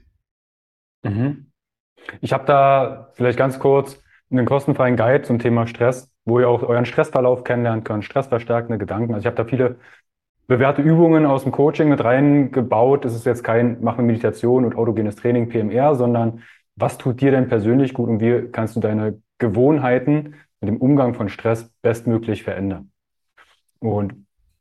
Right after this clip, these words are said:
könnt ihr euch ja mal anschauen, vielleicht ist das was für euch. Ist kostenfrei im Rahmen von Gesundheit, ist für alle da.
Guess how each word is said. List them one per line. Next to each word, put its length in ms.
könnt 140
ihr 80
euch 100
ja 60
mal 100
anschauen, 560
vielleicht 240
ist 140
das 180
was 160
für 160
euch. 260
Ist 220
kostenfrei 500
im 120
Rahmen 200
von 120
Gesundheit, 340
ist 80
für 100
alle 140
da. 260